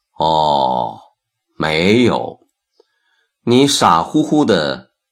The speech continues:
往哪儿落身呢？”云岩问。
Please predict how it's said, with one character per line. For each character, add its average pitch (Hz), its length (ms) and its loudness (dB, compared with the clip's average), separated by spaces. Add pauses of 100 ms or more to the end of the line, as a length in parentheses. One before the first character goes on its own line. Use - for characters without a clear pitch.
(360)
往 104 200 0
哪 95 80 2
儿 64 120 -4
落 82 220 0
身 120 360 -2
呢？” - 220 -8 (1080)
云 65 260 -4
岩 62 260 -6
问。 65 300 -12